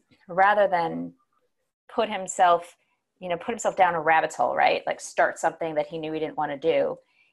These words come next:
He's taking this big, giant risk and rejected three job offers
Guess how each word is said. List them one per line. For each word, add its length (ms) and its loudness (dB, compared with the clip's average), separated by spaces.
He's 380 -8
taking 420 -4
this 160 -4
big, 440 -2
giant 440 -4
risk 680 0
and 420 0
rejected 520 -2
three 220 -6
job 240 4
offers 680 -2